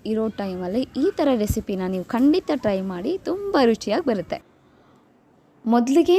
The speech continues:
ನಾನಿಲ್ಲಿ ಒಂದು ಕಟ್ ಪಾಲಕ್ ಸೊಪ್ಪನ್ನ ತೊಗೊಂಡಿದ್ದೀನಿ. ಆ ಸೊಪ್ಪನ್ನ ಚೆನ್ನಾಗಿ ಸೋಸಿ, ಕ್ಲೀನ್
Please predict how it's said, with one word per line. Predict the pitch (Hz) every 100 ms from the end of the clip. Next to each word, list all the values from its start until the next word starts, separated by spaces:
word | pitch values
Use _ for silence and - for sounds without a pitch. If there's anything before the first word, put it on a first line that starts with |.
| 269
ನಾನಿಲ್ಲಿ | 214 214 214 254 - 233
ಒಂದು | 359 349
ಕಟ್ | 240 262 269
ಪಾಲಕ್ | 202 254 240
ಸೊಪ್ಪನ್ನ | 208 - 214 196 196
ತೊಗೊಂಡಿದ್ದೀನಿ. | 180 185 175 175 196 302 - 220 277
ಆ | 359 -
ಸೊಪ್ಪನ್ನ | 269 - 247 240 240
ಚೆನ್ನಾಗಿ | 220 208 226 254 269 269
ಸೋಸಿ, | 208 214 214 220 220 - - _ _ _ _ -
ಕ್ಲೀನ್ | 233 285 311